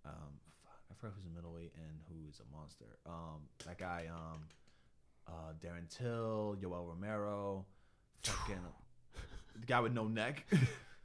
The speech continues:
Speaker 2: The hand of God.
Speaker 1: Word. Uh, who else? Damn, I fell off my U F C shit, man. School's a, school's crazy. Oh man.
Speaker 2: This, this, this. I just thought of something. This would be an
Speaker 1: What's
Speaker 2: interesting
Speaker 1: up?
Speaker 2: way to, to, to end, to sign off.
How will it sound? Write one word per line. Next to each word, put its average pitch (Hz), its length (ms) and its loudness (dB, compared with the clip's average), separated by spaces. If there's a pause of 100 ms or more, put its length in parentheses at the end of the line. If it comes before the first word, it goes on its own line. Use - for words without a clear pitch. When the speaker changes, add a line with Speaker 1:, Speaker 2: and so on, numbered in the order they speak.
(320)
Speaker 2:
The 101 120 2
hand 113 380 10
of 98 200 6
God. 92 640 8 (340)
Speaker 1:
Word. 101 480 4
Uh, 85 180 -2
who 95 180 -4
else? - 600 -10 (380)
Damn, 98 380 -8 (260)
I 135 140 -2
fell 104 260 2
off 107 200 2
my 92 120 -2
U 80 160 -2
F 78 80 -6
C 80 140 -8
shit, 76 260 -8
man. 80 140 -8
School's 120 300 -10
a, - 440 -16
school's 120 260 -8
crazy. 98 440 -6 (1000)
Oh 78 320 -4
man. 78 320 -6 (260)
Speaker 2:
This, 156 180 8
this, 131 340 8
this. 123 420 8
I 113 120 10
just 117 180 8
thought 101 140 10
of 92 80 6
something. 85 280 6
This 92 140 4
would 135 100 8
be 104 120 8
an 87 80 8
Speaker 1:
What's 87 80 6 (180)
Speaker 2:
interesting 90 120 4
Speaker 1:
up? 87 40 4
Speaker 2:
way 87 140 4
to, 85 160 2 (100)
to, 87 260 2
to - 320 -4
end, 82 300 2
to 90 340 0
sign 85 320 4
off. 80 220 0